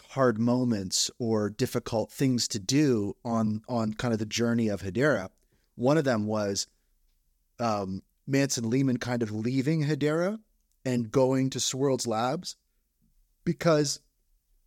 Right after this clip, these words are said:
he mentioned that they were really kind of critical about what governing council members they would bring on.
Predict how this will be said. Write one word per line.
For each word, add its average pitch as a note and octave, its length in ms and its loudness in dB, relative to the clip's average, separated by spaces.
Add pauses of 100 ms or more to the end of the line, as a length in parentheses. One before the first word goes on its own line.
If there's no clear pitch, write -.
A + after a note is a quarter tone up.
(480)
he - 180 0
mentioned F3+ 500 4
that C#3+ 140 -2
they D3+ 100 4
were C#3 160 2
really F#3 520 2
kind C#3+ 400 -2
of A2 240 -2 (400)
critical D#3+ 420 0
about A#2 260 0
what B2+ 320 0 (140)
governing B2 280 0
council A#2+ 280 -2
members A2+ 220 0
they A2+ 80 0
would G2+ 140 0
bring G2+ 220 -4
on. C#2+ 360 -6